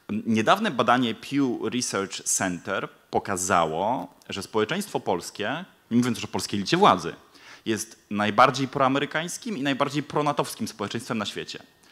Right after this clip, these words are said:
Czyli ze wszystkich przebadanych państw, y, poparcie dla Stanów Zjednoczonych i poparcie dla Sojuszu Północnoatlantyckiego jest w Polsce większe, nie tylko niż w Korei Północ-, w, w, w Korei Południowej, <laughs> w Korei Północnej oczywiście też,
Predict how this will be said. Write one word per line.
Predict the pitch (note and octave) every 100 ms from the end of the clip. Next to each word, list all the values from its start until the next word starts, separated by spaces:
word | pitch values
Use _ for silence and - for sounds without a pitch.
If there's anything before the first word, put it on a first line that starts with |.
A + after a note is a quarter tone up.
| - -
Czyli | A#2
ze |
wszystkich | A2 - A#3 - B2+ -
przebadanych | - A2+ A#2 A2+ G2
państw, | - G#2 G2+ E3 - - - - _ - - _ G2 F#2+ F2+
y, |
poparcie | - B2 D3+ E3 D3+
dla | B2
Stanów | - C#3 C3
Zjednoczonych | A#2+ A2+ G#2+ C3+ C3+ A#2+
i |
poparcie | A#2+ C3 B2+ A2
dla | A2+
Sojuszu | - C#3 C#3
Północnoatlantyckiego | A#2+ A#2+ A#2+ B2 A2+ A2 G2+ G#2 - A2+ G#2+
jest | G#2
w | -
Polsce | A#2+ A#2 -
większe, | G2+ A2 B2+ A#2 - G#2+ A2+ F3 A#3+ - - - - -
nie | E3+
tylko | D4 C4+
niż | C#3+ G#2+ - - - _ -
w | -
Korei | - G2 G2+ G#2+
Północ-, | G#2 G#2 G2 F#2+ - -
w, | A2 A2 F#2+ F#2 F2+ F#2 E2 E2
w, |
w | F#2
Korei | C3+ C3
Południowej, | B2 A#2 A2+ A2 A2 - G#3 -
<laughs> | D3+ - -
w | -
Korei | G#3
Północnej | F#3+ G3 C#3+
oczywiście | C3+ A#2+ - A2+
też, | F#2 -